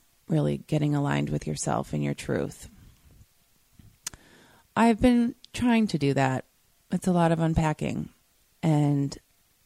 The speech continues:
I've learned a few things. So in the interest of healing myself and anyone else who needs some healing of their own,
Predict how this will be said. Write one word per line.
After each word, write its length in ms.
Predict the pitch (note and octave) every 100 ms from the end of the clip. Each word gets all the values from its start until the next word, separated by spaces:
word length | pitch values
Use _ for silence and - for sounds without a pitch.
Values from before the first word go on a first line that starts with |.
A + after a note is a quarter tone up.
| _ _ _ _ _ _
I've 240 | - D3+ C#3
learned 480 | D#3 A3 C4+ G3+ -
a 60 | -
few 240 | - D3+
things. 580 | - B3 B3 C3 C3+ -
So 560 | - - E3 D3 C#3+ D3 - - - - - - - _ _ _ _ _ _ _ -
in 200 | G3+ G3
the 100 | -
interest 500 | G#3+ G#3 G#3 F#3+ -
of 140 | F3+
healing 800 | - - B3+ D4+ G#3 D3+ D3 E3+ F3 - - _ _ _ _ _ _ _ _ -
myself 800 | F3+ F3 - B3+ A3+ C#3+ - - -
and 640 | F3 F3 E3 D#3+ D3+ D3 - _ _ _ _ _ _ _ _ _ _ -
anyone 360 | F3+ G3 F#3+
else 320 | F3+ F#3 E3+
who 420 | - E3+ D3+ D3+ -
needs 680 | E3 D#3+ D#3 D3+ D3 - - _ _ _ - - _ _ _ _ _ _ _ -
some 480 | - - - - F3
healing 380 | E3 F3 F3 E3
of 100 | D#3+
their 180 | D#3 -
own, 460 | F3+ F3 D3+ D3+